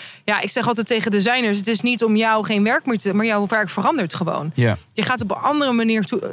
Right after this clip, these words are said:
Speaker 1: eh, toegevoegde waarde brengen en niet een visitekaartje aanpassen. Weet je, ik bedoel, ja, met alle respect voor designers, en daar, daar moet ook zeker over nagedacht worden en wat moet je brand uitdragen en zo. Maar ook, er is ook een hele grote groep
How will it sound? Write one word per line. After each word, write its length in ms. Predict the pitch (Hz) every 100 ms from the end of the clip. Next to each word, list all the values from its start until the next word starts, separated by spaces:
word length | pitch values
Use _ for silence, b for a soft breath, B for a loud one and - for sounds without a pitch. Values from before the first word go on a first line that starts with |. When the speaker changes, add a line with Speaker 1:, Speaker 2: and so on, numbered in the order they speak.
| - -
Speaker 1:
eh, 100 | 208
toegevoegde 520 | 247 185 214 - 226
waarde 260 | 226 240
brengen 320 | 202 185 175 170
en 100 | 208
niet 160 | 233
een 80 | 220
visitekaartje 640 | 190 233 220 220 180 180
aanpassen. 520 | - 175 - 170 - 180
Weet 120 | 196
je, 60 |
ik 60 | 202
bedoel, 280 | 202 220 202 B B B B
ja, 280 | 214 190 175 160
met 140 | 196
alle 140 | 226 254
respect 340 | 202 226 208
voor 100 | 208
designers, 500 | 196 233 262 202 208
en 120 | 208
daar, 100 | 202 185
daar 180 | 208 196
moet 180 | 226 -
ook 140 | 220
zeker 280 | - 240 143
over 180 | 185 202
nagedacht 480 | 226 240 233 233 -
worden 280 | 226 220 214
en 100 | 208
wat 120 | 196
moet 240 | 202 196
je 80 | 208
brand 300 | 208 208 208
uitdragen 600 | 247 262 247 247 240 233
en 140 | 202 208
zo. 260 | 208 208 208 B B
Maar 100 | 175
ook, 100 | 214
er 60 | 233
is 120 | 240
ook 140 | 240
een 60 | 226
hele 280 | 208 320 277
grote 280 | 233 208 185
groep 340 | - 220